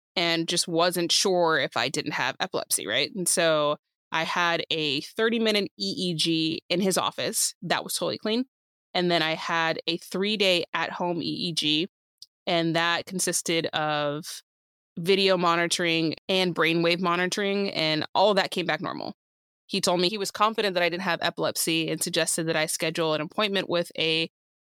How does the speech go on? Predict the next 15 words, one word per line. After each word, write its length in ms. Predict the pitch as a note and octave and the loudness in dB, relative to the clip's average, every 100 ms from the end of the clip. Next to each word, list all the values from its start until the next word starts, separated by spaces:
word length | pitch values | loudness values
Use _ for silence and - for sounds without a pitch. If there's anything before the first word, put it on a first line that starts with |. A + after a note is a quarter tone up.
| - | -2
neuropsychologist 880 | F#3 G#3 - E3 D#3+ D#3 D#3 D#3 - | 2 2 2 0 -2 -2 -2 -2 -2
to 100 | F3 | -4
determine 580 | E3 - E3+ E3 D#3+ D#3+ - | -2 -2 0 0 0 -4 -2
any 220 | - G#3+ | -2 0
medical 280 | G3 F#3 F3+ | 0 0 0
reasons 360 | E3+ E3 D#3+ - | -2 0 -2 -4
for 360 | E3+ D#3+ D#3+ | -2 0 0
these 180 | D#3 D#3+ | -2 -4
episodes, 520 | D3+ - - - - _ _ _ _ - | -4 -4 -6 -6 -10 _ _ _ _ -10
'cause 160 | E3+ - | -4 -2
he 440 | F3+ E3+ E3+ E3 | -2 -2 -2 -4
was 140 | - D3+ | -4 -4
at 120 | D3+ | -2
a 60 | |
loss. 420 | - - F#3+ - | -2 -2 0 -2